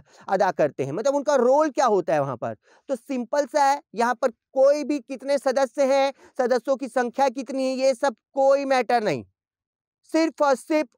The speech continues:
उनका रोल बताना है आपको, ठीक है। तो यहाँ पर रोल को आप कैसे लिख सकते हो, मैं पूरा आंसर नहीं लिख रहा हूँ, ठीक, मैं जो बोल रहा हूँ उसको ध्यान से सुनिए, ठीक, वो ज़्यादा इंपॉर्टेंट है। यहाँ मेरा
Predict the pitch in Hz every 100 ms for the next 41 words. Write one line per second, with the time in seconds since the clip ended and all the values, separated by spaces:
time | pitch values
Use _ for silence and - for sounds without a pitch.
0 | - 254 240 269 247 214 247 285 269 226
1 | 247 240 233 214 165 - 180 123 _ _
2 | 285 285 277 269 - _ 247 240 240 262
3 | 262 269 240 262 277 277 269 - 262 285
4 | 262 240 262 - 285 262 262 240 262 254
5 | 254 269 247 262 247 240 262 247 262 262
6 | 269 _ _ _ _ - 311 - 208 247
7 | 240 202 175 262 269 262 254 _ _ 285
8 | 302 311 _ - _ _ 143 185 233 269
9 | 285 294 240 277 254 151 - _ _ _
10 | _ _ - 285 302 _ _ - 135 247
11 | 302 294 277 277 254 254 226 220 185 196
12 | 226 254 262